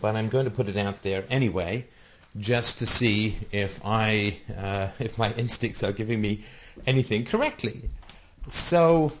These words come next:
what I've noticed, and I knew that going, uh, to, there were two things that were going to affect the listenership as a whole that I've been working on recently. One is going to video, and the other is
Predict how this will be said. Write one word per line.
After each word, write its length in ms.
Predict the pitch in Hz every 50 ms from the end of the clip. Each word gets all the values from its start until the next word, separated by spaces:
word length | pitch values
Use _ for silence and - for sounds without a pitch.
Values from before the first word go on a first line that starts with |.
| - - 120 -
what 320 | 120 120 151 196 240 247
I've 300 | - 170 151 143 120 104
noticed, 760 | 127 123 120 117 123 151 180 202 - - 117 - - - - -
and 260 | 117 117 113 120 -
I 100 | - 127
knew 300 | 123 127 143 170 190 180
that 400 | 143 135 123 113 110 113 - - 113 113
going, 600 | - 120 123 127 123 127 131 123 123 123 107 - - - _ _ _ - - - - - - - _ _ _ _ - - -
uh, 160 | 107 107 104
to, 220 | 101 - - 131
there 160 | 117 104 127 117
were 100 | 120 120
two 180 | - 220 220
things 340 | 214 - 160 143 127 113 -
that 120 | 120 -
were 60 | 113 107
going 220 | 117 123 123 113
to 140 | - 117 107
affect 540 | 98 - - 120 113 104 101 - - - - - - - - - -
the 200 | 104 101 110 107
listenership 580 | 117 127 - - 120 101 - - 117 - -
as 100 | 87 82
a 40 | 92
whole 440 | - - 131 117 90 87 95 117 - - - - - - - - - - - - - -
that 240 | - 104 110 107 110
I've 180 | 110 110 104
been 160 | 101 110 107 104
working 320 | 110 107 101 - 113 104
on 140 | 101 110 123
recently. 460 | 160 185 165 - 117 - 90 95 98
One 340 | 95 104 127 135 131 131 131
is 320 | 123 - 110 107 98 -
going 280 | - 120 120 113 107 104
to 100 | 107 98
video, 520 | 95 131 131 113 98 92 90 110 139 135 - - - - - - - - - - - - - - -
and 320 | 120 120 120 123 120 113
the 240 | 107 110 110 117 -
other 280 | 139 165 160 143 127
is 680 | 117 - 117 113 117 117 120 117 117 104 - - - -